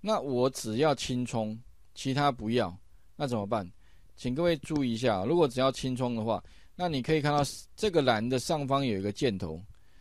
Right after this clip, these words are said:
这个箭头的部分哦，就是可以让你做筛选的，也就是说你要的留下来，不要的就把它取消。所以一般的话呢，我就点击这个，啊，箭头，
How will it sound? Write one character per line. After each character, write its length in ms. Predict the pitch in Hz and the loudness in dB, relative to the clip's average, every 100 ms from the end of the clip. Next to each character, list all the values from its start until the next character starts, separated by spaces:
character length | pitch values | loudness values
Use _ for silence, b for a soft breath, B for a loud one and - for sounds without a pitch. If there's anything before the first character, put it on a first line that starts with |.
| b b b b b b | b b b b b b
这 120 | 240 | 0
个 120 | 226 | 0
箭 240 | 196 226 170 | 4 2 4
头 180 | 139 135 | 2 4
的 80 | |
部 200 | 139 165 | 2 2
分 200 | 151 139 | 2 2
哦， 100 | 117 | 2
就 140 | 113 147 | 0 0
是 100 | 156 | 0
可 180 | 127 127 | 0 0
以 60 | |
让 240 | 123 135 117 | 2 0 0
你 120 | 101 | -4
做 240 | 98 127 | 0 -2
筛 260 | 117 107 107 | 0 -2 -2
选 180 | - 71 - | -6 -10 -12
的， 160 | 104 - - - | -18 -20 -18 -6
也 160 | 127 | -4
就 120 | 147 | 0
是 80 | 175 | 0
说 180 | 175 170 | 2 0
你 300 | 160 131 113 | -2 -2 0
要 240 | 151 156 | 2 2
的 120 | 120 107 | 0 -2
留 220 | 101 110 | -2 -4
下 240 | 113 113 | -2 -4
来， 160 | 80 80 - | -4 -12 -6
不 140 | 139 | -2
要 240 | 180 151 | 2 2
的 220 | 117 113 101 b b - | 2 -2 -4 b b -2
就 220 | 185 147 - - | 2 2 0 -8
把 140 | 95 | -4
它 140 | 104 123 | -4 -4
取 240 | - 90 | -6 -10
消。 320 | - 101 98 - b b b b | -4 -4 -4 -10 b b b b
所 160 | - 180 | -4 0
以 80 | |
一 60 | 190 | 2
般 280 | 156 170 170 | 2 0 0
的 140 | 156 | -2
话 160 | 143 135 | 2 2
呢， 140 | 113 | 0
我 100 | 110 | 0
就 80 | 135 | -2
点 320 | 135 120 98 | -2 -4 -4
击 200 | 95 107 | -6 -6
这 120 | 113 131 | -4 -2
个， 220 | 120 - - - - - - - - | -2 -4 -16 -20 -20 -20 -20 -18 -8
啊， 200 | 104 104 | -6 -4
箭 260 | - 156 | 0 0
头， 300 | 110 95 90 | 0 -6 -6